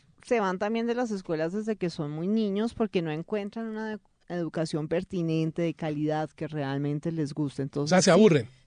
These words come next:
Speaker 1: ten-, se aburren y, y a veces son víctimas de bullying, de matoneo. Entonces,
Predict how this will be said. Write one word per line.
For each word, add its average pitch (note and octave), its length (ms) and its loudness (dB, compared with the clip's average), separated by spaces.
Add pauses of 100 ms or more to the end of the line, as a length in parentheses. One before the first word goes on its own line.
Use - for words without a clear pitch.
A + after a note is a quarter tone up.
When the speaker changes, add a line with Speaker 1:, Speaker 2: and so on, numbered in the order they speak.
Speaker 1:
ten-, A#3 380 0
se - 200 4
aburren D4+ 520 8
y, C4+ 360 0
y G#3 180 0
a F#3+ 100 6
veces G#3 280 4
son A#3+ 160 2
víctimas G#3+ 460 -2
de F#3 100 0
bullying, F#3 360 2
de F3+ 120 -2
matoneo. E3 600 -4
Entonces, F3 460 -4